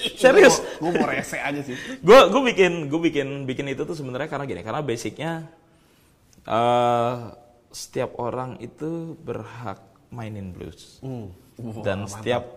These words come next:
Speaker 2: orang tuh berhak nikmatin blues. Kalau
Speaker 1: Hmm.
Speaker 2: memang dia bukan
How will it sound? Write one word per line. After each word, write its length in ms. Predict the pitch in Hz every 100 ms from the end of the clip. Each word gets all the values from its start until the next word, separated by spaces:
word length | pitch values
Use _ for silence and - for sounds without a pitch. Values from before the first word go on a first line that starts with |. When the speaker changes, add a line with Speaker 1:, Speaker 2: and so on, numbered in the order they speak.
| - -
Speaker 2:
orang 360 | 113 113 135
tuh 80 | 160
berhak 460 | 151 120 123 147 -
nikmatin 480 | 120 117 117 120 127
blues. 320 | 113 107 - -
Kalau 240 | 50 117
Speaker 1:
Hmm. 80 | 123
Speaker 2:
memang 240 | 151 165
dia 160 | 143 175
bukan 560 | 143 - 107 107 113